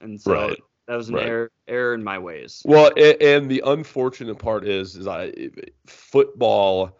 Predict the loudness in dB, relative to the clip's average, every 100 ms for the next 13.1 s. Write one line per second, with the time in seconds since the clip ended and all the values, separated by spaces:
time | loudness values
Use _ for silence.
0 | _ _ _ _ _ _ _ _ _ _
1 | -2 -2 -2 -2 -2 -2 0 0 -2 -12
2 | -20 -20 _ _ -6 0 0 -2 -10 -10
3 | -2 2 2 2 -2 -4 -4 -4 -4 -4
4 | -4 -4 -10 -12 -10 -6 -4 -6 -8 -8
5 | -6 -4 -4 -6 -4 -4 -4 -2 -2 -2
6 | -4 -6 -8 -8 -4 -4 -4 -10 -6 -4
7 | -4 -6 -14 -14 -14 -10 -8 -8 -10 -16
8 | -12 -10 -10 -8 -4 -2 -2 -4 -6 -4
9 | -6 -6 -12 -14 -14 _ -8 -6 -4 -4
10 | -4 -4 -6 -8 -12 -12 -8 -6 -6 -8
11 | -8 -8 -10 -8 -8 -8 -8 -8 -10 -16
12 | -14 -10 -10 -10 -12 -12 -10 -10 -8 -8
13 | -10